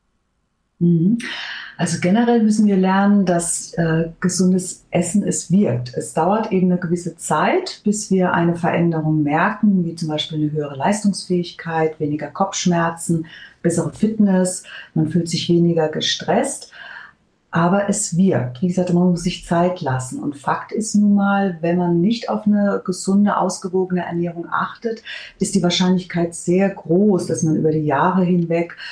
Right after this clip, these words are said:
dass man krank wird, dass man an Gewicht zunimmt, der Blutdruck steigt an.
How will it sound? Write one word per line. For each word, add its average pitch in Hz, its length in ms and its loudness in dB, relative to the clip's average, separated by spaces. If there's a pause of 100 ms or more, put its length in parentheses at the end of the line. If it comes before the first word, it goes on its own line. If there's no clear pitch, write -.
(220)
dass - 180 -6
man 160 420 2
krank 175 480 0
wird, 170 460 0
dass 170 140 -4
man 170 100 2
an 170 140 2
Gewicht 175 400 0
zunimmt, 165 500 2
der 185 120 2
Blutdruck 165 520 -2
steigt 156 480 -2
an. 151 360 2